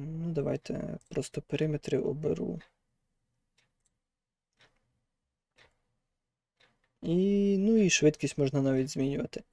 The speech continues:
Е, це те, що мене, ну, цікавило в тій моделі. Швидкість і, е, накладання. Е,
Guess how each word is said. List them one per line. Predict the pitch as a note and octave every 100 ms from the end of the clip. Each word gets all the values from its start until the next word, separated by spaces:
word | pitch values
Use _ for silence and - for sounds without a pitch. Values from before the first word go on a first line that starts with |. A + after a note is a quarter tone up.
| -
Е, | C#3 B2+ B2
це | - F3 F3 E3
те, | - D#3+
що | - C#3+
мене, | C#3 C#3 D3 - _ E3
ну, | D#3 C3 - _
цікавило | D3+ - D3 C#3 C3+
в |
тій | - C#3+
моделі. | C3+ C3 B2+ A#2+
Швидкість | - F3+ G#3 - F3+ - - - _ _ _ -
і, | C#3+ C#3+ C#3+ C#3+ - - -
е, | D#3+ C#3 C#3
накладання. | C#3 - C3 A#2+ - - - - - - - _ _ _ _
Е, | _